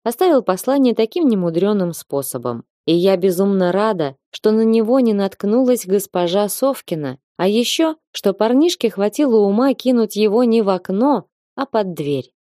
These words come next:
Искусница Вейрат что-то рассказывает, моя рука послушно пишет за ней. Мысленно возвращаюсь к прошлому вечеру и невольно улыбаюсь.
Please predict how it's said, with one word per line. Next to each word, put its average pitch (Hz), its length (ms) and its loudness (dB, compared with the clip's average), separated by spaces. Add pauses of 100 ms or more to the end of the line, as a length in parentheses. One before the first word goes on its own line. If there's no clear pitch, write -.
Искусница 180 760 -2
Вейрат 190 580 -2
что-то - 340 -4
рассказывает, 180 880 -4 (160)
моя 165 320 0
рука 190 300 -2
послушно 214 540 -4
пишет 190 420 -6
за 170 160 -2
ней. 139 380 -6 (320)
Мысленно 160 720 0
возвращаюсь 196 1040 0
к - 100 -20
прошлому 226 520 0
вечеру 208 580 0
и 214 100 -2
невольно 220 500 2
улыбаюсь. 160 760 -6